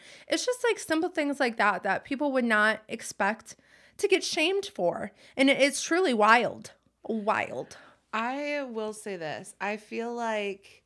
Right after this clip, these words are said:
Speaker 2: when we have all these mom sh-, like, we have enough to think about on our plates already. And, um, it makes it a lot more difficult when we have all these other opinions coming at us.
Speaker 1: No, I totally agree.
Speaker 2: Um,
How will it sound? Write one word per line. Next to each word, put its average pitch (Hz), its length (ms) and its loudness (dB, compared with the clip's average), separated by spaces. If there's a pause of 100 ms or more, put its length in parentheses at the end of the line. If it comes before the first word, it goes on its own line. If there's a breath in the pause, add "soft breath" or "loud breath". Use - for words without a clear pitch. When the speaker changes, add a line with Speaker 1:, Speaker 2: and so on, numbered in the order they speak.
(720)
Speaker 2:
when 233 200 -4
we 233 140 -4
have 220 320 -4
all 233 120 -4
these 220 280 -8
mom 175 280 -8
sh-, 190 180 -14
like, 208 200 -6
we 233 140 -6
have 427 220 -8
enough 190 340 -6
to - 100 -12
think 175 280 -12
about 214 300 -6
on 220 160 -8
our 220 100 -8
plates 233 380 -8
already. 196 640 -8 (600 soft breath)
And, 202 560 -2 (100)
um, 170 600 -4 (540)
it 214 100 -4
makes 220 300 -6
it 294 80 -4
a - 20 -2
lot 196 240 -2
more 196 160 -4
difficult 175 540 -6
when 180 140 -8
we 185 140 -8
have 175 300 -8
all 165 220 -6
these 175 240 -8
other 165 240 -8
opinions 160 520 -12
coming 160 320 -14
at 147 180 -12
us. 92 360 -14
Speaker 1:
No, 208 240 0
I 202 160 -4
totally 185 300 -6
agree. - 260 -8 (140)
Speaker 2:
Um, 190 460 -4